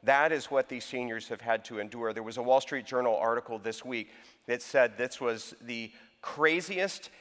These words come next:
and most competitive year of applying for college in the history of college applications.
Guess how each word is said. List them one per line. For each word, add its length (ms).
and 180
most 220
competitive 760
year 260
of 180
applying 440
for 140
college 760
in 160
the 40
history 540
of 140
college 400
applications. 920